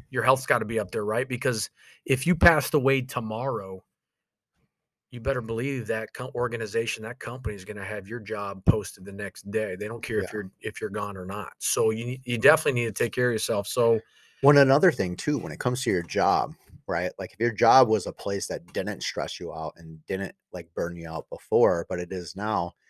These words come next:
Speaker 2: it's time to ta-, like, stop and take inventory of, like, "Well, what's going on?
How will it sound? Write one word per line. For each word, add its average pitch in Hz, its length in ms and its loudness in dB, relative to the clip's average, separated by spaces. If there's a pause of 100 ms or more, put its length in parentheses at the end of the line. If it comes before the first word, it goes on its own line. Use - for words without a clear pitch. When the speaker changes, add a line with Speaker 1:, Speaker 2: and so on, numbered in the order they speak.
(280)
Speaker 2:
it's - 180 2
time 180 200 0
to 101 80 0
ta-, - 160 -12 (100)
like, 90 180 -6
stop - 360 0
and 87 120 -10
take - 220 -8
inventory 87 640 -6
of, 82 120 -10
like, 78 160 -6 (400)
"Well, 101 100 -6
what's 127 240 0
going 143 240 -2
on? 101 340 -2